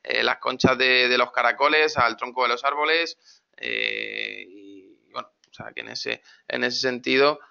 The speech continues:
eh, podemos ver, eh, cómo pueden servir esta serie y estos retrocesos para, para todo.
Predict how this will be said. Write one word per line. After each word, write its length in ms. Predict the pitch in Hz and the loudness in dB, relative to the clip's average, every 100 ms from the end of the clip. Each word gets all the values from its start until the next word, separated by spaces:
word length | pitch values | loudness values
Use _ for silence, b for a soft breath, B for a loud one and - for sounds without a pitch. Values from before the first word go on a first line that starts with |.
| _ | _
eh, 320 | - 120 110 110 | -2 0 0 -2
podemos 340 | 113 113 120 | -4 -2 -2
ver, 240 | 123 123 - | -2 -2 -2
eh, 220 | 120 117 | -2 -2
cómo 300 | - 127 123 | -4 -4 -2
pueden 220 | 123 120 | -2 -2
servir 340 | 120 117 120 131 | -2 -4 -2 -2
esta 240 | - 120 | -2 -4
serie 420 | - 123 131 143 B B - | 0 0 2 0 B B -14
y 80 | |
estos 220 | 123 - 123 | -6 -2 2
retrocesos 640 | 117 110 110 117 139 131 | 2 2 2 0 -2 -6
para, 460 | - 117 104 98 - | 0 2 2 0 -2
para 180 | 120 | 0
todo. 260 | 113 123 113 | 2 0 -2